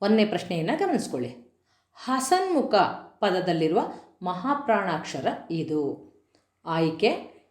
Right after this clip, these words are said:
ಎ ಹ, ಬಿ ಸ, ಸಿ, ನು, ಡಿ, ಖ. ಸರಿಯಾದ ಉತ್ತರ ಯಾವುದು? ಡಿ, ಖ. ಪ್ರಶ್ನೆ ಸಂಖ್ಯೆ ಎರಡು. ಕೊಟ್ಟಿರುವ ಪದಗಳಲ್ಲಿ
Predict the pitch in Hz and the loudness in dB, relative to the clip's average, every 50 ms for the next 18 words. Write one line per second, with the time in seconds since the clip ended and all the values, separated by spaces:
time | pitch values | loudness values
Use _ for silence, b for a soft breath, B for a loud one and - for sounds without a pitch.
0 | _ - 175 208 233 226 208 165 127 - - - - - _ _ _ _ - - | _ -8 0 6 6 8 8 6 2 -2 -8 -14 -20 -20 _ _ _ _ -20 -18
1 | - - 202 196 202 220 294 - - - - _ _ _ _ _ _ _ _ _ | -14 -8 -6 -4 -2 -2 -4 -4 -8 -14 -20 _ _ _ _ _ _ _ _ _
2 | 156 151 147 160 208 208 165 127 - - - - - _ _ - - - 220 220 | -18 -8 -2 0 2 2 2 -2 -4 -10 -14 -20 -20 _ _ -12 -6 -2 0 2
3 | 226 240 285 339 - - - _ _ _ _ _ _ _ _ _ _ - - - | 2 2 0 -2 -8 -14 -18 _ _ _ _ _ _ _ _ _ _ -20 -14 -2
4 | - 262 247 214 160 - - - - - _ _ _ 180 190 202 214 226 247 294 | 2 4 4 4 4 2 -2 -8 -14 -18 _ _ _ -8 -4 0 2 2 2 2
5 | 240 240 - - - _ _ _ _ _ _ _ _ _ _ _ - 180 226 262 | 0 -2 -8 -12 -20 _ _ _ _ _ _ _ _ _ _ _ -6 -2 2 2
6 | 240 165 - - - - - - - - 226 214 165 - - - - - _ _ | 2 2 0 -2 -6 -12 -18 -20 -12 -8 -6 -4 -4 -4 -6 -12 -18 -20 _ _
7 | _ _ _ _ - - 196 190 202 208 208 220 214 208 208 220 220 220 220 220 | _ _ _ _ -8 -4 2 4 6 6 6 4 2 2 2 2 2 4 4 4
8 | 226 220 320 440 - - b b b b b b _ - 160 160 180 285 269 214 | 4 2 0 -2 -4 -10 b b b b b b _ -14 -10 -2 0 2 2 4
9 | 151 170 - - - - - - _ _ - - 294 285 202 - - - - _ | 2 0 -2 -4 -8 -14 -20 -20 _ _ -10 -6 -4 -4 -4 -4 -6 -12 -18 _
10 | _ _ _ _ _ _ _ _ _ _ _ _ _ _ _ _ _ _ - 240 | _ _ _ _ _ _ _ _ _ _ _ _ _ _ _ _ _ _ 2 2
11 | 233 - - 339 320 - 320 311 302 - 349 403 - - - - - _ 185 180 | 2 2 0 -2 0 2 2 2 4 2 0 -4 -4 -10 -16 -20 -8 _ 0 2
12 | 165 151 135 - - - - - _ _ _ _ _ _ _ - 254 269 269 - | 2 2 0 -2 -6 -10 -16 -20 _ _ _ _ _ _ _ -4 -2 -2 -2 0
13 | - 349 339 339 339 330 311 311 247 190 185 175 165 285 143 196 302 180 240 | 2 4 4 6 6 4 4 4 4 2 2 2 2 2 0 0 0 0 -2